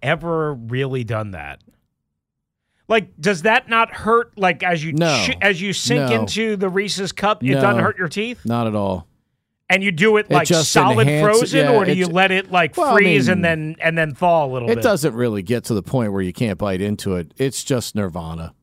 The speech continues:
Speaker 2: It's like being a twenty-three-year-old at a dance,
Speaker 1: Mm-hmm.
Speaker 2: you know,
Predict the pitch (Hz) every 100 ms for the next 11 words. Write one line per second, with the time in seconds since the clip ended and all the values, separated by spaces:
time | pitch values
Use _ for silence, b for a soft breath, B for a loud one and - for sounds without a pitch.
0 | _ 160 - 147 123 135 113 - 131 117
1 | - 113 107 104 101 98 95 87 80 101
2 | 90 87 - - _ _ 127 117 117 101
3 | 87 98 95 90